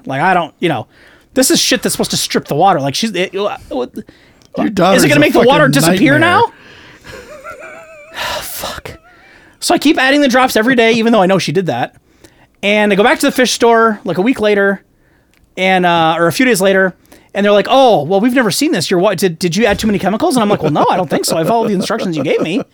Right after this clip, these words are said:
Speaker 1: And she's like, "Oh, no, this isn't right at all. Your water's totally s-, upside down. Like, you, there's nothing in there now. It's totally stripped." She goes, "They, they won't live in that either." And I'm like, "Well,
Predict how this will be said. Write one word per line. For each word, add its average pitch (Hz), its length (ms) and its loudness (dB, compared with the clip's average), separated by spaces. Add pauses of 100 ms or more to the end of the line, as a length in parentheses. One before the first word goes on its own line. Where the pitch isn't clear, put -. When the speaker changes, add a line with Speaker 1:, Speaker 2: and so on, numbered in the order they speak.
(520)
Speaker 1:
And - 100 -4
she's 220 120 0
like, 240 140 2
"Oh, 285 160 4
no, 240 220 4
this 233 160 0
isn't 226 180 -2
right 202 160 0
at 151 60 -2
all. 208 180 4
Your 170 120 0
water's 196 300 0
totally 214 280 -2
s-, - 100 -8
upside 170 280 -4
down. 165 280 0
Like, 139 180 -6
you, 185 140 -6
there's 180 200 -4
nothing 190 260 -2
in 247 80 -2
there 202 100 -2
now. 139 140 -4
It's 131 100 -12
totally 202 240 -6
stripped." - 400 -4 (540)
She - 120 -6
goes, 185 180 0
"They, 202 100 4
they 196 240 0
won't 220 180 0
live 233 120 2
in 180 100 0
that 175 120 0
either." 185 260 -4
And - 160 -12
I'm 180 120 0
like, 175 160 -2
"Well, 226 260 2